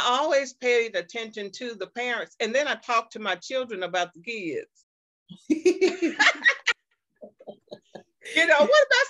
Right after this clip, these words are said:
Speaker 1: so-and-so?" You know, and they always come home and report who got in trouble, <laughs> you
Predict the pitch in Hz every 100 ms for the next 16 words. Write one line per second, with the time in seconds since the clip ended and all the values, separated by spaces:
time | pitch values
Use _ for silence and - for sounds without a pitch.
0 | - 554 539 494 - 339 320 302 311 277
1 | 269 339 427 320 349 277 262 - 277 277
2 | 277 277 247 214 202 - 294 254 226 285
3 | 254 247 240 220 277 277 - - _ _
4 | _ 208